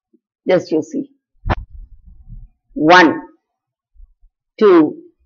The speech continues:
three, four, five, six, seven, eight, nine, ten, eleven,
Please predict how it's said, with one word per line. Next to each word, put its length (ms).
three, 460
four, 400
five, 380
six, 460
seven, 720
eight, 380
nine, 800
ten, 540
eleven, 920